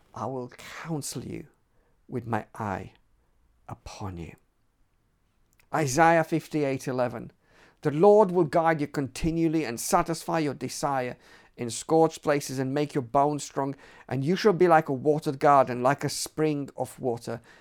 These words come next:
whose waters do not fail." Isaiah thirty twenty-one, "And your ears shall hear a word behind you saying, 'This is the way, walk in it,'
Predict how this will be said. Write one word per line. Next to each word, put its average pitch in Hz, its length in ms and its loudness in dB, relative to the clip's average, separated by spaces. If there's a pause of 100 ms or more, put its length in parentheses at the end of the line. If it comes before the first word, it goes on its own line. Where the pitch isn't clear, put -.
(200)
whose 113 200 -8
waters 127 640 -6
do 117 120 -8
not 113 400 -10 (340)
fail." - 580 -12 (1700)
Isaiah 135 440 0
thirty 127 460 -8
twenty-one, 113 800 -10 (920)
"And 151 120 -2
your 147 260 0
ears 190 440 2
shall 151 180 -4
hear 139 540 -2 (480)
a 143 40 -2
word 127 360 0
behind 120 440 -6
you 113 60 -10
saying, 120 420 -6 (340)
'This 143 400 -8
is 135 180 -10
the 123 120 -10
way, 110 360 -8 (460)
walk 120 300 -4 (100)
in 104 180 -8
it,' - 260 -16